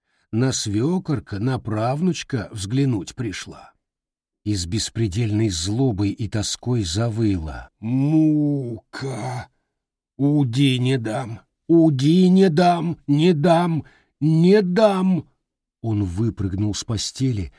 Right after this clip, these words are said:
коленом сбил на пол ужасный стул, и грохот прокатился домом, эхом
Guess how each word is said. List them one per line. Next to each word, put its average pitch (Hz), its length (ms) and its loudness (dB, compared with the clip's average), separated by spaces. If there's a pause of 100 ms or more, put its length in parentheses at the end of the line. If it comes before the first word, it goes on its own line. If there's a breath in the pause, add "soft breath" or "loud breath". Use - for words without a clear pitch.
(260 soft breath)
коленом 123 580 0
сбил 98 440 -2
на 117 180 0
пол 123 300 -2
ужасный 120 440 -2
стул, 123 460 -4 (300 soft breath)
и 104 100 0
грохот 110 840 -2
прокатился 107 680 -4
домом, 98 580 -2
эхом 107 480 -4